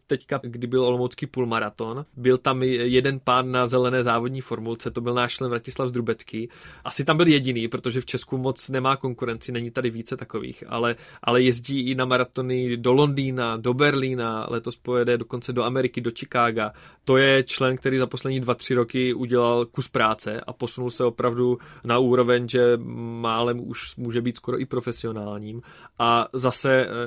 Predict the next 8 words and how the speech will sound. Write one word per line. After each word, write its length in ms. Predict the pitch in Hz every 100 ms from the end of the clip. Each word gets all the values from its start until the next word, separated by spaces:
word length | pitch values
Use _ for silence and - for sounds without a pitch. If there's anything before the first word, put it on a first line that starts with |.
| -
nám 280 | 123 127 127
posunul 340 | 117 - 131
v 60 | 120
té 140 | 131
sekci 180 | 127 -
si 260 | - 131 -
tady 440 | 131 131 135 131
disciplínu, 720 | 127 120 - 123 131 131 135